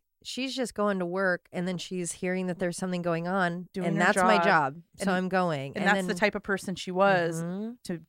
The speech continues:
Speaker 2: take action.
Speaker 1: And for him, it's like, here's this young guy who, like we constantly hear, just slipped through everything. It, it sounds like there was some mental health stuff. How did that
Speaker 2: Mm-hmm.
Speaker 1: get past military?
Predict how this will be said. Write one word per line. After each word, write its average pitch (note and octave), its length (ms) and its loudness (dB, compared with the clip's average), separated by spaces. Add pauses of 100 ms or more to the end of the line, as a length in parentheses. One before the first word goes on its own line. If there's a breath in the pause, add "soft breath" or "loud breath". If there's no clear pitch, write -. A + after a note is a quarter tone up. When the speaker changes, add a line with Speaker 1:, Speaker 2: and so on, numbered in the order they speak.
Speaker 2:
take E3+ 200 -2
action. E3+ 460 2
Speaker 1:
And G3+ 120 0
for G3+ 140 2
him, A3 220 0
it's G3+ 140 -4
like, F3+ 160 -2
here's G#3+ 280 -4
this B3+ 220 -4
young G#3+ 380 -2
guy D3 540 0 (920)
who, F#3+ 440 0 (260)
like F3 320 -4
we F3 280 -4 (180)
constantly F#3+ 880 -4
hear, F#3+ 380 -2
just D#3 420 -6
slipped F3+ 300 -6
through F3+ 240 -4
everything. D3 720 -6 (180)
It, - 240 -4
it F3+ 180 -2
sounds E3+ 320 -2
like A#3 140 -2
there B3 140 2
was A#3+ 120 2
some A#3+ 160 -2
mental A#3 300 -2
health B3 220 2
stuff. C4 340 0
How E3+ 180 2
did E3 160 -2
that E3+ 240 4
Speaker 2:
Mm-hmm. D#3+ 80 -14 (180)
Speaker 1:
get E3+ 200 -4
past D#3 400 -4
military? D3+ 720 -4